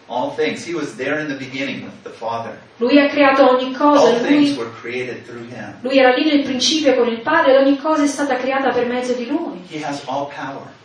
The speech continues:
Speaker 2: Lui ha tutta la potenza.
Speaker 1: But yet he came to earth in this way. Why?
Speaker 2: Eppure lui è venuto sulla terra in questa maniera, perché?
Speaker 1: Why didn't he just come in all his glory?
Speaker 2: Perché non è venuto nella sua gloria?
Speaker 1: Well, you know what would have happened? What people,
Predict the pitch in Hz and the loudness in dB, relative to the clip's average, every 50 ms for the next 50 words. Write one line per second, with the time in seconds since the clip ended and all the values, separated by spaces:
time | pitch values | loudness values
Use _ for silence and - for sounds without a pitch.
0 | _ - 240 285 285 - 277 262 262 - 330 330 339 320 311 294 302 294 285 262 | _ -6 0 2 4 6 6 4 2 0 0 0 2 2 2 2 0 0 0 0
1 | 254 254 262 262 262 - - 190 190 - 285 294 277 - 208 - - - 143 143 | -2 -4 -4 -8 -10 -10 -12 -14 -10 -8 -8 -6 -4 -4 -4 -4 -8 -12 -16 -20
2 | - - - 160 160 165 175 165 147 - 147 127 131 151 170 160 - - 123 123 | -20 -18 -16 -14 -14 -12 -12 -14 -14 -14 -14 -10 -8 -8 -8 -8 -8 -12 -14 -14
3 | 127 127 123 - - 135 143 143 127 110 110 104 - - 110 - - - - - | -14 -14 -14 -14 -14 -12 -12 -12 -12 -14 -16 -16 -16 -14 -14 -14 -14 -16 -18 -20
4 | _ _ - 233 233 - 311 320 302 294 320 320 302 285 294 294 311 302 285 277 | _ _ -8 -6 -4 -2 0 2 4 4 4 4 4 4 2 2 2 0 -2 -2
5 | - 277 262 262 285 285 277 262 262 269 285 285 285 - 277 254 247 277 285 277 | 0 0 0 2 4 4 4 2 2 2 0 0 0 0 -2 -2 -2 -2 -2 -2
6 | 220 - 240 233 - 269 254 302 269 208 - 190 185 185 - 170 175 170 160 - | -2 -2 -2 0 2 2 2 4 4 2 0 -2 -2 -6 -8 -8 -8 -8 -10 -10
7 | - - - - - 208 220 180 160 143 - - 139 147 156 156 147 135 - - | -12 -16 -14 -12 -10 -10 -8 -8 -10 -12 -12 -12 -12 -12 -12 -12 -14 -16 -18 -18
8 | - - - - - - - - - - - - - _ - 277 277 - - 392 | -20 -20 -20 -20 -16 -16 -14 -12 -14 -14 -16 -18 -12 _ -2 -2 -2 0 0 0
9 | 392 359 339 330 320 302 294 285 285 320 339 - 277 247 247 254 262 - - 277 | 0 2 2 2 2 2 2 0 2 0 0 0 -2 -2 0 -2 -2 -4 -2 -4
10 | 262 - - 294 320 320 294 - - - - - - - 160 160 165 165 175 165 | -4 -2 -2 -2 -2 -2 -2 -4 -10 -12 -16 -18 -14 -12 -10 -10 -8 -6 -8 -6
11 | 147 143 151 143 - 143 156 151 143 139 - - - - - - - 123 - 240 | -6 -6 -6 -6 -6 -6 -6 -6 -8 -8 -12 -14 -14 -14 -14 -14 -14 -12 -12 -12
12 | 294 294 - - - _ - 220 - - - _ _ _ _ _ _ _ _ _ | -12 -12 -14 -18 -20 _ -20 -20 -20 -20 -20 _ _ _ _ _ _ _ _ _
13 | - - - - - - 131 143 151 156 - - - - - - - - 202 208 | -20 -20 -20 -20 -20 -12 -8 -6 -4 -4 -4 -6 -10 -16 -20 -20 -16 -12 -12 -8
14 | - - 196 185 180 180 180 - | -6 -4 -4 -2 -2 -4 -6 -8